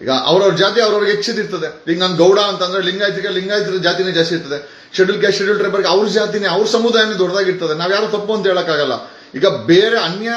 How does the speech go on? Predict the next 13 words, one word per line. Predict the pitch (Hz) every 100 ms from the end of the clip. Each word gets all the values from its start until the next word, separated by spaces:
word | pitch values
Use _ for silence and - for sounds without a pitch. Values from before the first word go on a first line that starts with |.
| 233 165
ಧರ್ಮದ | 165 196 214 208
ಹೆಣ್ಮಕ್ಳನ್ನ | 190 185 208 202 196 180
ಎತ್ತಾಕೊಂಡು | 165 196 196 202
ಹೋಗಿ | 190
ಮದುವೆ | 160 160 202 202
ಮಾಡ್ಕೊಂಡ್ರೆ | 190 180 180 170
ಐದು | 165 185
ಲಕ್ಷ | 202 208
ಕೊಡ್ತೀವಿ | - 170 180 165
ಅಂತಂದ್ರೆ | 135 127 123 165 - - - _ _
ನಾನು | 135 190 240 220
ಹೇಳ್ತೀನಿ, | 180 139 117 87 - _ _ _ -
ಆ, | 135